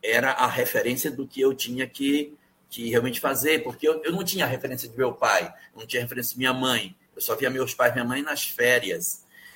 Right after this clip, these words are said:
Então, quem cuidava de mim? Quem é que, que, que realmente, quem cuidou? De, quem terminou de me criar? Alberto. Então, assim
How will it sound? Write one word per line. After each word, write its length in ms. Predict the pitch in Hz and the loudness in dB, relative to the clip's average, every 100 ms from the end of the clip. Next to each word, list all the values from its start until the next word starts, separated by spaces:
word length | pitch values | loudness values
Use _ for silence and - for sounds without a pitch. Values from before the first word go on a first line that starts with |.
| - - | -20 -4
Então, 160 | 147 147 | -2 0
quem 260 | 190 185 | 0 0
cuidava 600 | 180 156 123 123 117 107 | 4 4 6 4 4 0
de 140 | 90 98 | -6 -10
mim? 240 | 95 95 | -12 -10
Quem 260 | 165 165 156 | -4 -2 -2
é 80 | 151 | -4
que, 200 | 135 123 | -8 -14
que, 280 | - 131 123 | -8 -8 -8
que 220 | - 123 | -6 -2
realmente, 600 | 123 117 117 117 - - _ | 0 0 0 -4 -6 -10 _
quem 180 | - 196 | -4 -2
cuidou? 640 | 185 196 127 143 120 - - _ | -2 -2 8 10 10 2 -10 _
De, 160 | - - - | -20 -20 -14
quem 220 | - 208 175 | -4 -4 4
terminou 800 | 208 180 180 175 156 175 196 | 8 8 6 2 4 8 8
de 120 | 165 127 | 6 0
me 200 | 123 117 | -4 -6
criar? 500 | 117 92 78 - _ _ _ _ _ _ _ _ - - _ - | -4 -4 -4 -8 _ _ _ _ _ _ _ _ -20 -20 _ -10
Alberto. 680 | 127 95 104 - - - - _ _ _ _ - _ _ - - - - _ - | -6 -2 -2 -2 -14 -20 -20 _ _ _ _ -20 _ _ -20 -20 -20 -20 _ -8
Então, 160 | 143 | -4
assim 600 | 147 - 180 185 185 170 | -4 -6 -6 -6 -4 -6